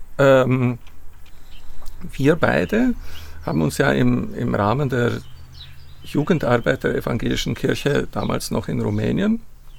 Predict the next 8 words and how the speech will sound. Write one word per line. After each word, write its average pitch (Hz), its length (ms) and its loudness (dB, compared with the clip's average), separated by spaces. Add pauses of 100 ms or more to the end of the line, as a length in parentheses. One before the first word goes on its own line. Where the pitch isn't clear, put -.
kennengelernt 156 880 0
und 123 600 -2 (220)
sind - 300 -2
uns 131 240 0
jetzt 139 320 2
in 139 80 2
der - 120 2
Corona-Zeit - 880 2